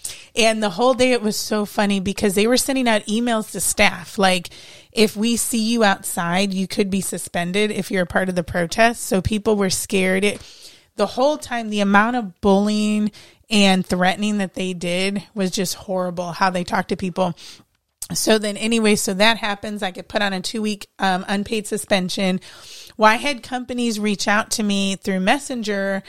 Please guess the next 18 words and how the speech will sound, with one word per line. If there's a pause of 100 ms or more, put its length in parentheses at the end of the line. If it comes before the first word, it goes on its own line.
(280)
like,
who
sided
with
me,
and
they're
like,
"Well,
come
work
for
us." (520)
So
I
started,
um,
training,